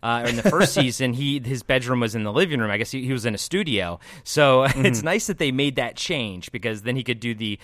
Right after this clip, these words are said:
Speaker 1: "But this is great," when they point to each other, and then,
Speaker 2: Mm-hmm.
Speaker 1: "How do we add that?" And then you point to the back
Speaker 2: Yeah.
Speaker 1: bedroom. And, uh, but, uh, yeah, overall,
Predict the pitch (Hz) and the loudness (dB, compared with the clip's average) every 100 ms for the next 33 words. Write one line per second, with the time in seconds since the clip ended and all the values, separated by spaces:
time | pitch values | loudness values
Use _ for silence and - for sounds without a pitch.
0 | - - 127 - 180 233 151 113 - 95 | -14 -10 -8 -2 0 0 -2 -6 -4 -4
1 | 107 120 107 - 131 107 107 98 139 127 | -4 -6 -6 -4 -4 -4 -8 -4 -4 -2
2 | 101 92 127 127 135 127 180 135 127 123 | -4 -2 0 0 2 2 2 -2 -2 -2
3 | 110 190 135 90 117 117 110 110 117 107 | -2 -2 -2 -4 -6 -4 -4 -6 -6 -8
4 | - 101 95 92 135 151 135 92 82 - | -8 -10 -8 -6 -2 0 0 -6 -14 -16
5 | - - - 110 117 120 123 104 143 - | -20 -14 -6 -4 0 -2 -2 -6 -8 -8
6 | 165 - 175 190 196 165 156 160 | -8 2 4 4 4 4 4 0